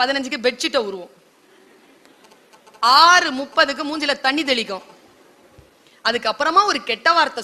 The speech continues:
சொல்ல ஆரம்பிக்கும் பாரு, அது எழுந்திருக்கிற வரைக்கும் விடாது. அத பத்தி கவிதாசன் சொன்னார், "இந்த உலகத்தை முதல்ல நீ ஜெயிக்கணும், உன்னை நீயே ஜெயிக்கணும்னு சொன்னால் முதலில் நீ ஜெயிக்க வேண்டியது காலையில் நீ எழுந்திருக்கின்ற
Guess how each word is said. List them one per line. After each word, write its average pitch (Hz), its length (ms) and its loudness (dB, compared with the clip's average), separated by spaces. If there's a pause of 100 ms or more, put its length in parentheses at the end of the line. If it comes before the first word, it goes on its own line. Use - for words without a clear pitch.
சொல்ல 226 140 -4 (140)
ஆரம்பிக்கும் 254 460 -4
பாரு, 196 240 -4 (960)
அது 247 160 -2
எழுந்திருக்கிற 294 500 2
வரைக்கும் 262 280 -2
விடாது. 233 320 4 (1200)
அத 233 100 2 (140)
பத்தி 262 300 0 (200)
கவிதாசன் 277 560 0
சொன்னார், 226 500 0 (440)
"இந்த 233 180 -6
உலகத்தை 330 460 2
முதல்ல 330 440 -2
நீ 254 60 -6 (120)
ஜெயிக்கணும், 285 540 0 (300)
உன்னை 294 220 0
நீயே 294 200 0 (100)
ஜெயிக்கணும்னு 285 500 -4
சொன்னால் 220 300 -2 (260)
முதலில் 311 420 -2
நீ 269 40 -8 (100)
ஜெயிக்க 247 320 -6
வேண்டியது 214 360 -6 (360)
காலையில் 254 560 2
நீ 220 60 -10 (100)
எழுந்திருக்கின்ற 294 640 -2